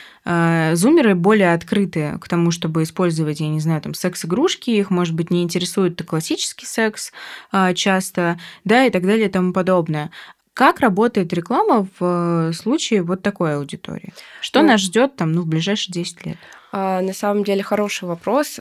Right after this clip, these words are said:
Speaker 2: потому что можно тоже заметить как раз-таки тренды в рекламе секс-игрушек, не секс-игрушек.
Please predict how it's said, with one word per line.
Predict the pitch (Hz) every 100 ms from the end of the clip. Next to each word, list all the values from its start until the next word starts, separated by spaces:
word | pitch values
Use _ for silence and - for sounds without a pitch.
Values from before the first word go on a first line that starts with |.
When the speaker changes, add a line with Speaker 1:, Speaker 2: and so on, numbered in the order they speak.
| -
Speaker 2:
потому | 190 185 180
что | 196 - 196 185 180 170 -
можно | 196 202 202 185
тоже | 202 190 180
заметить | 175 180 180 180 156 -
как | - 165
раз-таки | 180 175 - 170
тренды | - 196 190 170
в | 170
рекламе | 170 185 220 320 240 175 - -
секс-игрушек, | - 240 233 - 196 202 196 - 175 208
не | 196
секс-игрушек. | 208 202 - 180 180 175 - -